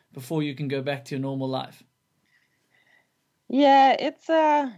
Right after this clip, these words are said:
Speaker 2: it's creepy for sure. And, like, it would, it makes sense to me to stay in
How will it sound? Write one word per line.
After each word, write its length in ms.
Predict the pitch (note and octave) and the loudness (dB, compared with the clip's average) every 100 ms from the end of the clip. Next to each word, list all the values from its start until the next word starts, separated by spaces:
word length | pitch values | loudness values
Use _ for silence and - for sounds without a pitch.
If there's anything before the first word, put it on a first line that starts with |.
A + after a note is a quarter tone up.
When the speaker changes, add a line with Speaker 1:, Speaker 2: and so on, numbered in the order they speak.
| E3 | -14
Speaker 2:
it's 180 | C#4 - | -16 -10
creepy 540 | - B3 F4+ G#3 D3+ | -6 -2 -2 -2 -6
for 160 | E3 E3 | -8 -14
sure. 560 | - A#3 A3+ B2 D3 - _ _ | -8 -4 -4 -4 -8 -16 _ _
And, 420 | F3+ F3+ F#3 G3 - _ _ _ - _ _ _ _ | -2 -2 -2 -6 -10 _ _ _ -20 _ _ _ _
like, 300 | G3+ G3+ G#3 - | 0 0 -2 -4
it 100 | B3 | -2
would, 200 | A#3+ - | -4 -8
it 220 | - A3 | -8 -4
makes 300 | A3+ C#4+ - | -2 -2 -4
sense 320 | - A#3 A3+ | -8 -8 -8
to 80 | - | -8
me 160 | G#3 G3+ | -6 -6
to 140 | - G3 | -6 -10
stay 480 | - G3 F#3+ G3 | -2 0 2 0
in 600 | - F3+ F#3 F3+ F3+ F3 | -4 -6 -6 -4 -6 -8